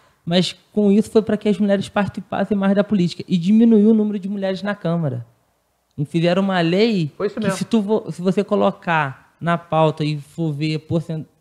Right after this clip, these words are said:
Speaker 1: porcentagem, com porcentagem de que en-, que depois fizeram a lei, diminuiu o número de mulheres na Câmara. A gente precisa de mais mulheres na política,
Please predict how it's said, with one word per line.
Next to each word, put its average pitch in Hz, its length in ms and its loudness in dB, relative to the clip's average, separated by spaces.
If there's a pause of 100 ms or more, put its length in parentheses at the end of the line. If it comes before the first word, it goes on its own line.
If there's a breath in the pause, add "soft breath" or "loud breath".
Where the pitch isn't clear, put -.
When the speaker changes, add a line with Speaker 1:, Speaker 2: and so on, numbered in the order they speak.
Speaker 1:
porcentagem, 156 600 0 (1000)
com 156 120 0
porcentagem 151 720 2
de 147 120 -2
que 156 260 -8
en-, 151 120 0 (120)
que 151 200 -6
depois 147 300 -2
fizeram 147 320 0
a - 20 4
lei, 160 400 0 (380)
diminuiu 196 420 4
o - 20 6
número 196 280 2
de 170 100 -2
mulheres 160 320 0
na 156 140 0
Câmara. 127 300 -2
A 135 40 -2
gente 156 160 -4
precisa 175 240 -6
de 151 240 -2
mais 170 240 6
mulheres 170 380 4
na 156 100 -2
política, 143 420 -4